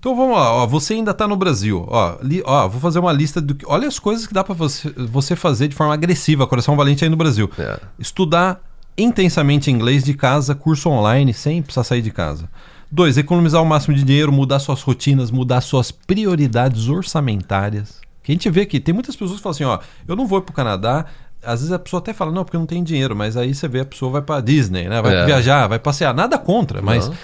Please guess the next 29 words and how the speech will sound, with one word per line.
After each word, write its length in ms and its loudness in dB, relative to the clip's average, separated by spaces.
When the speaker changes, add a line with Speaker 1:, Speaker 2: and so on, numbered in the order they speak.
Speaker 1:
você 140 -2
vê 80 2
que 100 -2
a 40 -4
prioridade 440 0
da 60 -4
pessoa 340 -4
não 220 0
era 100 4
Speaker 2:
Não 100 2
é. 40 4
Speaker 1:
realmente 420 2
ir 40 0
pro 120 -12
Canadá. 380 0
Speaker 2:
É 40 4
por 200 2
isso 200 -2
que 160 -2
no 140 2
início 340 0
do 140 -2
podcast 440 -2
eu 60 -6
falei 220 -2
que 60 -8
você 220 -2
precisa, 640 -4
é, 340 -2